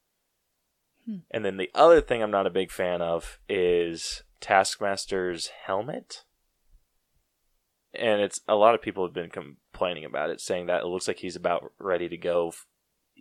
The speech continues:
Speaker 2: enter a paintball tournament. <laughs>
Speaker 1: <laughs>
Speaker 2: Yeah,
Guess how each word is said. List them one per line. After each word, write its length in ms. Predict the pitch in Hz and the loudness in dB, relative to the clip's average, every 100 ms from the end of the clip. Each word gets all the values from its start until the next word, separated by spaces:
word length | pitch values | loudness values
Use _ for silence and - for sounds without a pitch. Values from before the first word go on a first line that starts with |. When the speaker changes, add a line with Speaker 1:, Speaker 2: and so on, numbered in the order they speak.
| - - | -20 -6
Speaker 2:
enter 280 | 120 101 90 | -4 -2 -2
a 80 | 82 | -2
paintball 420 | - 98 - 107 | -4 -6 0 0
tournament. 400 | - 117 123 127 - | 0 -6 -6 -8 -12
<laughs> 840 | - - _ _ 269 _ - 269 - 302 _ _ _ _ | -20 -20 _ _ -20 _ -6 -6 -4 -14 _ _ _ _
Speaker 1:
<laughs> 100 | 202 - - - - 339 311 - - - - - - - _ _ _ _ - - - - - _ _ _ _ _ - | -4 -4 -8 -12 -2 2 2 0 -16 -16 -12 -10 -10 -12 _ _ _ _ -20 -20 -20 -20 -20 _ _ _ _ _ -2
Speaker 2:
Yeah, 220 | 104 92 | 0 0